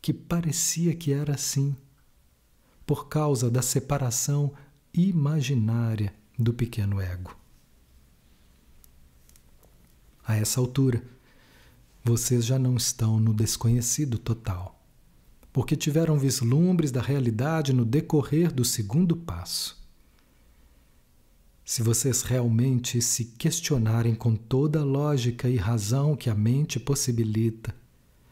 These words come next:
vão ver que, na verdade, não estão correndo um risco muito grande.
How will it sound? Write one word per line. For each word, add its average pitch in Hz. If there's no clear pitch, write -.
vão 120
ver 117
que, 123
na 113
verdade, 104
não 135
estão 131
correndo 117
um 131
risco 120
muito 113
grande. 92